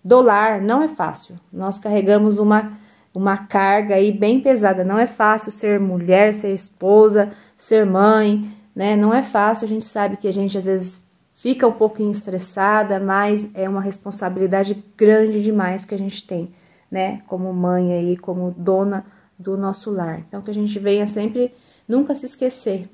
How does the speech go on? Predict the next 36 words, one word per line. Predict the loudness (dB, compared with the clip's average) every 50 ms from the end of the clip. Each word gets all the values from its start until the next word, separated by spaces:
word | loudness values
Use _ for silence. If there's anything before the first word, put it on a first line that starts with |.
| _
né? | -12 -10 -10 -10 -10 -12 _ _ _ _ _ _ _ _ _ _
De | _ _
primeiramente | -12 -10 -4 -4 -4 -2 -2 -4 -4 -6 -6 -8
agradecer | -4 -2 -2 -2 -2 -4 -6 -6 -8 -10
ao | -10
Senhor | -10 -10 -8 -6 -4 -4 -2 0 0 0 0 0 -4 -8 _ -14
e | -8 -4 -4 -2
orar | 0 0 0 0 -2 -2 -4 -6 -14 _ _ _ _ _ _ _ _ _ _ _ _ _ _ _ -12
pelos | -10 -6 -6 -4 -4 -4
nossos, | -4 -4 -4 -6 -8 -12 -16 -16 -14 -14 -14 -14 -14 -14
né? | -14 -12 -12 -12 -14 -14
Que | -14 -12 -10 -8 -8
isso | -10 -10 -10 -10
é | -10 -10 -12 -14 -14
muito | -12 -10 -8 -8 -8 -10 -14
importante. | -18 -16 -16 -16 -16 -16 -20 -20 -20 -20 -20 -20 -20 -20 -20 _ _ _ _ _ _ _ _ _ _ _ _ _ _ _ -18
Ah, | -16 -14
então | -14 -12 -8 -6 -4 -4
aqui | -4 -4 -8 -12 -12
ficou, | -12 -14 -8 -8 -6
deixa | -6 -6 -8 -8
eu | -8
mostrar | -6 -6 -6 -6 -8 -10
pra | -10 -10 -14
vocês | -14 -12 -12 -10 -10 -10
aqui, | -8 -8 -10
que | -14 -14 _ -20 -16
eu | -16 -14
tô | -10 -6
olhando | -6 -4 -2 -2 -2 -2 -4 -6
no | -6 -8
vídeo, | -4 -4 -2 -2 -2 -2 -4 -6
tá | -8 -10
parecendo | -10 -8 -8 -6 -6 -8 -8 -10 -8 -8 -8 -8
que | -8 -12
tá | _ -8 -4 -2 0 0 0 0 -2 -6